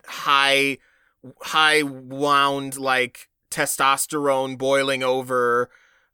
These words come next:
uh, probably, like, eighteen-year-old, nineteen-year-old, something like that? Like, the only way you play that character authentically is to not put in an Oscar-winning performance, because that's not what this film is about. And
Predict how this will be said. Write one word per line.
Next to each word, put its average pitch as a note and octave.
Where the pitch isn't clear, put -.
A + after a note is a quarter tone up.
uh, A#2
probably, F3
like, A2+
eighteen-year-old, D#3
nineteen-year-old, E3
something D#3
like D#3
that? D#3+
Like, E3
the F3
only G3
way D#3
you C3+
play C#3+
that C3
character C3+
authentically C3+
is F3+
to F3+
not D3
put C#3+
in D3
an A#2+
Oscar-winning A#2+
performance, A2
because B2+
that's B2
not B2
what A#2
this A2+
film A2+
is G#2+
about. G2+
And A#2+